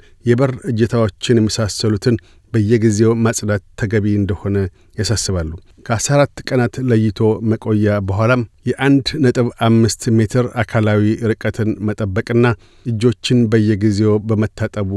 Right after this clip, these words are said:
መቀጠል የቧንቧ ውሃ ቫይረስን ያስተላልፋል ብለው እንዳይሰጉም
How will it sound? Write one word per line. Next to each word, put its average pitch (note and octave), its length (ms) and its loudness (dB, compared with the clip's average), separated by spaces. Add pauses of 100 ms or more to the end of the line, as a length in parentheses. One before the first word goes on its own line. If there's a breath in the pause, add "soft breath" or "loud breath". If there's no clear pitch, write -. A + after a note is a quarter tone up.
(160)
መቀጠል A2+ 520 -2 (400 soft breath)
የቧንቧ B2 440 0
ውሃ A2+ 160 0 (220)
ቫይረስን A2 540 0
ያስተላልፋል G#2 720 -2
ብለው G2+ 220 0 (140)
እንዳይሰጉም G2+ 600 -2